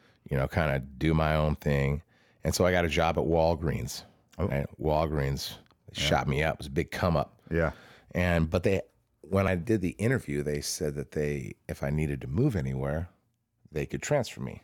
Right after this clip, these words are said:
Speaker 2: Oh, okay.
Speaker 1: And I
Speaker 2: So
Speaker 1: was
Speaker 2: that
Speaker 1: like,
Speaker 2: kinda,
Speaker 1: "Oh, really?"
Speaker 2: that kinda
Speaker 1: Oh.
Speaker 2: started that.
Speaker 1: Oh, it was the, it was the plan.
Speaker 2: Yeah.
Speaker 1: As soon as they said that, I was like, "Perfect. I'll work here six months. I'm out.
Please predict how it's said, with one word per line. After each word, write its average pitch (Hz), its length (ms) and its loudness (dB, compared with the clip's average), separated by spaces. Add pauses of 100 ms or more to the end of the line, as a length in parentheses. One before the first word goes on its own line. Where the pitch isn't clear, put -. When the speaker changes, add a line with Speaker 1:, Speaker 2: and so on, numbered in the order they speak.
Speaker 2:
Oh, 82 440 2
okay. 69 340 -2
Speaker 1:
And 82 100 -2
I 73 80 -2
Speaker 2:
So 69 60 0
Speaker 1:
was 69 80 0
Speaker 2:
that 69 60 -2
Speaker 1:
like, 76 100 -4
Speaker 2:
kinda, 71 200 0
Speaker 1:
"Oh, 165 100 4
really?" 101 360 0 (260)
Speaker 2:
that 73 160 -2
kinda 73 160 0
Speaker 1:
Oh. 67 40 -6
Speaker 2:
started 71 400 -2
that. 64 240 -4
Speaker 1:
Oh, 98 160 4
it 90 40 4
was 82 160 -2
the, 78 200 -2
it 71 100 -4
was 71 140 -6
the 71 80 -8
plan. 90 460 -2 (220)
Speaker 2:
Yeah. 76 140 0
Speaker 1:
As 65 80 -2
soon 127 200 2
as 104 80 0
they 107 100 2
said 104 220 0
that, 71 120 0
I 69 40 -2
was 71 120 -6
like, 58 200 -10
"Perfect. - 420 -8
I'll 65 80 -6
work 69 160 -6
here 65 80 -8
six - 300 -10
months. 78 240 -4
I'm 62 120 -8
out. - 200 -10